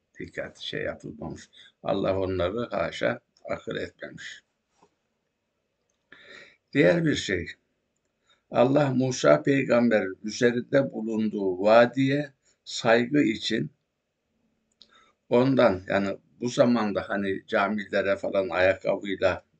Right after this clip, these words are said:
girilmezmiş ya, o vadi kutsalmış, mukadse-, mukaddesmiş de ona saygı için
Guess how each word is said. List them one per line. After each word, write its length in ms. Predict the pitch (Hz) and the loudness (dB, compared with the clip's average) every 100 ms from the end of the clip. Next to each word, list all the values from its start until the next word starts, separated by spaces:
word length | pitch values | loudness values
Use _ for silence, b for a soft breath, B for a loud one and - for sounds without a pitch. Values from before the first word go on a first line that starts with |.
| _ | _
girilmezmiş 840 | 98 95 101 135 151 - 147 - - | -8 -6 -2 0 -2 -2 -6 -6 -4
ya, 200 | - - _ _ _ _ _ b b b b _ _ _ _ _ _ _ _ | -6 -8 _ _ _ _ _ b b b b _ _ _ _ _ _ _ _
o 200 | - 101 | -6 -2
vadi 520 | 120 147 151 135 90 - _ _ | 2 2 2 0 0 -8 _ _
kutsalmış, 960 | 95 - - 117 143 143 120 90 - - | -12 -8 0 2 4 2 0 -4 -12 -12
mukadse-, 760 | 95 92 117 131 - 143 131 139 - _ _ - | -10 -4 -2 -2 -2 0 0 -2 -10 _ _ -12
mukaddesmiş 960 | 101 - 113 - - 98 - 175 - | -8 -4 -4 -4 -8 -8 -6 -6 -2
de 320 | - 117 85 - _ _ | 2 4 2 -8 _ _
ona 320 | - 113 139 | -2 0 2
saygı 400 | 143 - 120 104 | 2 2 2 0
için 420 | 98 95 - - | -4 -4 -2 -4